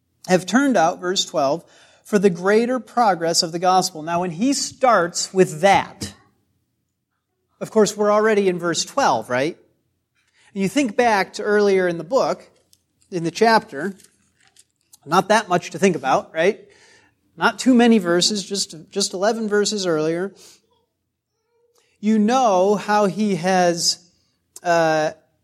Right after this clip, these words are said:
started them thinking down this path of remembering, remembering the work that he did of proclaiming the gospel to them,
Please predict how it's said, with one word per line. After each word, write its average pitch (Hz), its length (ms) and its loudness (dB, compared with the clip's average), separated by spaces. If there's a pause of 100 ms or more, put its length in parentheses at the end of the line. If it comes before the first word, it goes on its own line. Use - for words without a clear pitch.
started 262 720 -2
them 196 200 0
thinking 214 440 -2
down 190 240 0
this 190 180 0
path 202 380 -2
of 165 100 -2
remembering, 185 1000 0 (720)
remembering 208 880 2
the 185 100 0
work 240 480 -2
that 202 140 -2
he 269 260 0
did 165 360 0
of 202 280 -2
proclaiming 208 480 0
the 175 80 0
gospel 175 400 2
to 139 200 -10
them, 120 200 -12